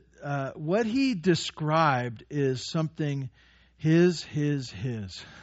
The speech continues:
His, his, his. Uh, his mission, his message, his provision, and ultimately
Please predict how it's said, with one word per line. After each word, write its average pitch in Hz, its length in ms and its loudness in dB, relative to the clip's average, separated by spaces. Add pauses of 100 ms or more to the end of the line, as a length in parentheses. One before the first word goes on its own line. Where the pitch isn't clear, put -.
(320)
His, 131 180 -6
his, 123 220 -8
his. 107 260 -14 (440)
Uh, 123 220 -4 (260)
his 185 320 8
mission, 180 680 4 (420)
his 185 280 8
message, 160 960 4 (800)
his 208 240 8
provision, 160 960 8 (100)
and 139 160 -2
ultimately 127 880 -2